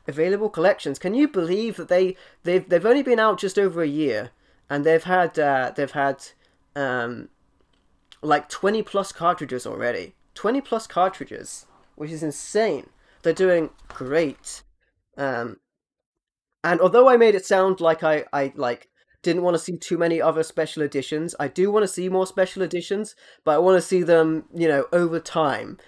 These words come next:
That, what, what I don't what I wanna avoid is, like, uh, like, a bunch of limited editions dropping at once, if you know what I mean. Uh, like, you know,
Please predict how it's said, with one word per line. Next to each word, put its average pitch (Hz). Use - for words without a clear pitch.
That, 160
what, 185
what 185
I 202
don't 190
what 180
I 190
wanna 180
avoid 165
is, 143
like, 139
uh, 139
like, 135
a 143
bunch 175
of 147
limited 165
editions 151
dropping 151
at 127
once, 147
if 123
you 135
know 127
what 123
I 120
mean. 120
Uh, 131
like, 120
you 156
know, 117